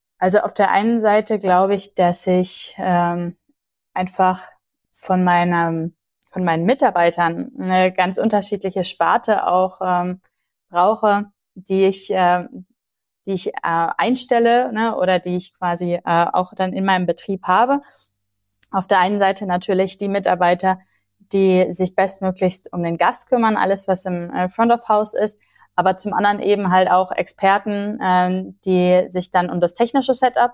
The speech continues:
äh, an der Stelle kümmern. Ähm, wenn du sagst, wie sieht der Alltag aus? Ich glaube, das, was man ja ursprünglich, äh,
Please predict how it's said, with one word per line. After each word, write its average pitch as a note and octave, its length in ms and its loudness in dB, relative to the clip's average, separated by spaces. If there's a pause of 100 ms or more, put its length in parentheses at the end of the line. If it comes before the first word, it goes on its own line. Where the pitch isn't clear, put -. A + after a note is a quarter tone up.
(140)
äh, C4 40 -18 (380)
an G#3+ 140 -4
der G#3+ 100 2
Stelle G#3+ 300 -2
kümmern. B3+ 380 0 (1000)
Ähm, G3 440 2
wenn G3+ 180 2
du G#3 100 2
sagst, G3 480 0
wie G#3 80 -2
sieht G3 200 -2
der F#3+ 180 2
Alltag C4 480 2
aus? A#3 380 0
Ich - 100 -20
glaube, G#3 460 2 (640)
das, G#3+ 240 0
was G3+ 160 -2
man G3 160 -2
ja F#3 180 2
ursprünglich, G#3+ 680 -4
äh, - 100 -10